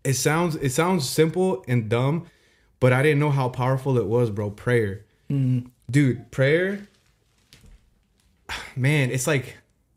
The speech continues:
Speaker 1: playing Grand Theft Auto with just, like, the handicap on ten, bro.
Speaker 2: <laughs>
Speaker 1: Dude, I, like,
Speaker 2: Unlimited ammo.
Speaker 1: dude, unli-, you're just,
Speaker 2: <laughs>
Speaker 1: bro, power, bro. Like, before I have a tough conversation, try this. I want everybody to try this. Just give it a shot, bro.
Speaker 2: Yeah.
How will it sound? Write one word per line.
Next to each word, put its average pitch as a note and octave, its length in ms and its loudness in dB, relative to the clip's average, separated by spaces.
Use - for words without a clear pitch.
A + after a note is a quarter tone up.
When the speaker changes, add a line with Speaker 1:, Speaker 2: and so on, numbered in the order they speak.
Speaker 1:
playing D#3+ 300 2
Grand C#3+ 240 -2
Theft D#3+ 200 -4
Auto D3+ 240 0
with B2 260 0
just, A#2+ 180 -6
like, G#2+ 220 -8
the G#2+ 80 -6
handicap B2+ 540 -2
on A2 140 -6
ten, B2+ 300 0
bro. B2 140 2
Speaker 2:
<laughs> D#3 640 -2
Speaker 1:
Dude, F3+ 340 2
I, D#3 80 -8
like, D#3+ 160 2
Speaker 2:
Unlimited E3+ 380 2
ammo. D#3+ 360 0
Speaker 1:
dude, G#3 160 4
unli-, F3 400 0
you're G3+ 100 0
just, D3+ 440 -2
Speaker 2:
<laughs> C#3+ 60 -10
Speaker 1:
bro, C#3+ 300 0
power, D3+ 440 -2
bro. B2 240 -2
Like, A#2+ 280 -4
before D3 360 4
I G3+ 40 0
have F3 220 -2
a D#3 40 0
tough D#3 280 -2
conversation, C#3+ 580 -2
try F3 280 0
this. A2+ 200 -2
I B2 80 0
want C#3+ 240 0
everybody D#3+ 300 0
to C3+ 80 -4
try B2+ 240 -2
this. A2+ 120 -6
Just G#2+ 140 -8
give D3 140 0
it D#3 60 0
a D3 40 2
shot, C3 320 -2
bro. A#2 180 0
Speaker 2:
Yeah. B2 220 0